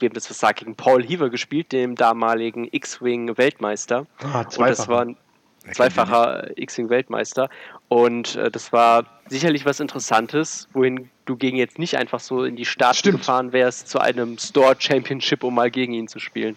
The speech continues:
Speaker 2: Ja, tatsächlich, wenn ich drüber nachdenke, war das ganz cool. Ich habe auch gegen viele Leute aus U K gespielt oder aus anderen europäischen Ländern noch. Und wenn man die dann auf einem echten Turnier trifft, ist es irgendwie witzig.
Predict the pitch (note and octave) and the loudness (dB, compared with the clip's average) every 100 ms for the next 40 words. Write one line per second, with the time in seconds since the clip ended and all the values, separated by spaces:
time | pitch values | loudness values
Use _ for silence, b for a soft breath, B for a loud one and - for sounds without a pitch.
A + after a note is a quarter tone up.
0 | - C#3 D3 F#3 G3 D#3+ F3+ F#3+ E3 D3 | -4 4 6 4 2 0 0 0 -4 0
1 | D#3 D3+ D3+ D3 E3 F#3+ D#3+ D#3 - D3 | -2 0 2 2 2 0 2 2 2 -4
2 | - - G3 F3+ D3 - C#3+ C3 - D3+ | -2 0 2 2 0 -2 -6 -6 -4 0
3 | C#3+ C3+ C3+ C3 B2 A#2+ - A2+ D#3+ G3 | 4 4 4 4 2 2 -4 0 0 0
4 | - F#3 D#3+ B2+ A#2 A2+ D#3+ D#3+ D3+ D3 | -4 -2 2 4 4 2 0 2 0 2
5 | D#3 E3+ F#3+ F3+ F3+ F3 F3+ - - C3+ | 0 0 0 0 0 2 0 -2 -4 0
6 | D3 C#3+ D3 C3 B2+ A#2+ - F#3+ - G3 | 2 2 0 0 0 -2 -2 -2 -2 -2
7 | D3 C3 - G#3+ - F3 E3 D3+ D#3+ F3+ | 2 0 0 -4 -4 -8 -2 -2 0 0
8 | D3 - G#2 - | -2 -4 -8 -10